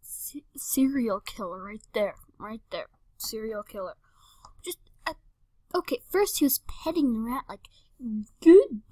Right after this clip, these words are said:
boy. Very good boy." And he was, he was like, "A rat-a-tat-tat." Okay.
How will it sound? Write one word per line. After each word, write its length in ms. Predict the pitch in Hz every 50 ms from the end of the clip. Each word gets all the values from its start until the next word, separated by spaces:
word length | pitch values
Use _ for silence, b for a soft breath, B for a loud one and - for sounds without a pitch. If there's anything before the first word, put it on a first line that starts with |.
| - -
boy. 440 | 196 214 220 247 294 240 170 139 123 - B B B -
Very 560 | 208 208 240 247 269 339 381 294 196 - - - 202
good 440 | 202 220 254 285 262 196 165 151 180
boy." 320 | - 226 233 254 208 170 143 117 -
And 200 | 165 220 220 - _ _ _ _ _ _ _ _ - - -
he 180 | - 311 320 320
was, 180 | 320 302 - - _ -
he 180 | 311 - -
was 140 | 320 302 302
like, 120 | 294 - - - _ _ _ -
"A 60 | 311 302
rat-a-tat-tat." 1000 | 294 - 262 - - - 285 269 - - - - - _ _ - - - - - _ _ - - - - - - _ _ _ _ _ _ _ _ _ _ _ _ _ _ _ _ _ _ _ _ _ _ _ _ _ _ _ _ _ _ _ - - _ _ _ _ _ _ _ _ _ _ _ _ _ _ _ _ -
Okay. 220 | 269 262 - 294